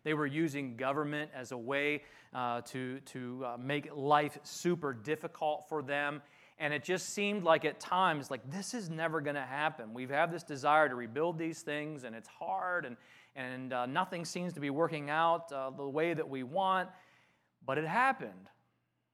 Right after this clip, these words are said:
In God's timing, through God's grace and God's power and strength, it all, it all happened. The temple was rebuilt, the walls were rebuilt. And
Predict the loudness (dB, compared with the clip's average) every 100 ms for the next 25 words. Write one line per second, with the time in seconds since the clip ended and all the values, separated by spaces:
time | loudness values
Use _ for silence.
0 | _ _ -16 -6 2 4 2 -2 -2 0
1 | 0 -2 -6 -8 -4 -2 -2 -2 2 2
2 | 2 -4 -10 -10 -10 -12 2 6 6 4
3 | -2 -10 -10 -6 -4 -6 -10 -14 -12 -6
4 | -2 0 0 -4 -10 -12 -10 -12 -10 -8
5 | -8 -10 -14 -16 -16 -14 -12 -12 -12 -12
6 | -6 -4 -4 -10 -14 -12 -12 -14 -18 -10
7 | -8 -8 -12 _ _ _ _ _ _ _
8 | _ 4 6 4 -4